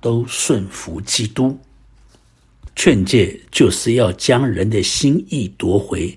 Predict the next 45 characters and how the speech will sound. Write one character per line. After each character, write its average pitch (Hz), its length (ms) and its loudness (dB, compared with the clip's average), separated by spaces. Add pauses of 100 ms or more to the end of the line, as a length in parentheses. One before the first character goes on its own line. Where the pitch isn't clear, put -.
(140)
使 - 300 -2
他 - 260 -6
顺 - 280 -2
服 - 200 -10
基 - 240 -4
督。 92 240 -6 (800)
今 143 220 2
天 135 120 4
的 101 140 2
教 107 280 2
会 90 300 0 (920)
很 92 240 2
难 87 220 2
有 92 220 2 (140)
彼 95 180 0
此 - 380 -4
劝 82 360 0
诫 - 180 0
的 90 120 -4
光 110 300 -2
景。 - 200 -2 (920)
好 92 320 0
的 98 260 -8 (120)
就 117 160 2
是 101 180 0
明 90 240 2
哲 101 220 0
保 - 220 -6
身， 113 420 -2
暗 117 220 -2
中 104 260 -2
为 113 100 -2
他 95 200 -4
祷 - 260 -12
告； - 240 -2 (640)
坏 135 280 2
的 78 240 -6 (340)
就 - 180 4
是 - 220 0
顺 147 360 2
服 98 240 -6
他 104 140 -4
的 98 160 0
肉 107 200 2
体， 85 320 -8